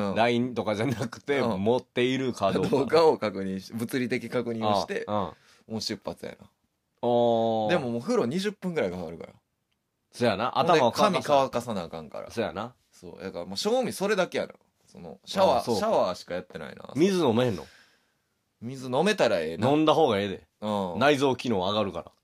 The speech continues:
Speaker 1: あ、そうなん？
Speaker 2: そう。
Speaker 1: 飲めたらええ。
Speaker 2: 白湯の方がええ。
Speaker 1: 飲めたらええな。あ、白湯な。
Speaker 2: うん。
Speaker 1: そうやな。
Speaker 2: うん。
Speaker 1: だって、今田美桜ちゃんも、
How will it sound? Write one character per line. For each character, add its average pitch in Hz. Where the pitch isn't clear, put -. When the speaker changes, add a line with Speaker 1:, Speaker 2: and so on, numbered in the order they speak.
Speaker 1:
あ、 143
そ 185
う -
な 82
ん？ -
Speaker 2:
そ 95
う。 -
Speaker 1:
飲 139
め 196
た 165
ら 123
え -
え。 117
Speaker 2:
白 131
湯 156
の 156
方 156
が 92
え 82
え。 120
Speaker 1:
飲 160
め 214
た 220
ら 180
え 165
え 165
な。 165
あ、 -
白 185
湯 208
な。 240
Speaker 2:
う 113
ん。 107
Speaker 1:
そ -
う 175
や 123
な。 117
Speaker 2:
う 110
ん。 -
Speaker 1:
だ 104
っ 92
て、 107
今 131
田 143
美 170
桜 151
ち 113
ゃ 101
ん 95
も、 87